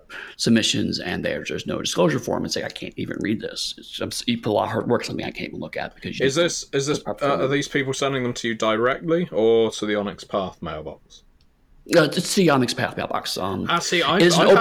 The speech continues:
Speaker 1: open
Speaker 2: rash of people contacting me personally. I don't know whether it's
Speaker 1: Oh,
Speaker 2: from
Speaker 1: really?
Speaker 2: recent convention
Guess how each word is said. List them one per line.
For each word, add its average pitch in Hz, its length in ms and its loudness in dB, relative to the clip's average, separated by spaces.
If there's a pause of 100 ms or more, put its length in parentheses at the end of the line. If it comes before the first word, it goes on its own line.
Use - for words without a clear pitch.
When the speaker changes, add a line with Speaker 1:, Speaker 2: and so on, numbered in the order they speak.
Speaker 1:
open 131 60 4
Speaker 2:
rash 131 260 2
of 123 100 0
people 120 300 0
contacting 117 540 -2
me 110 100 0
personally. 110 640 -2
I 90 140 0
don't 101 240 -2
know 104 120 2
whether 101 300 2
it's 92 80 0
Speaker 1:
Oh, 175 120 8
Speaker 2:
from 165 60 4
Speaker 1:
really? 170 280 8
Speaker 2:
recent 95 400 -4
convention 92 680 -4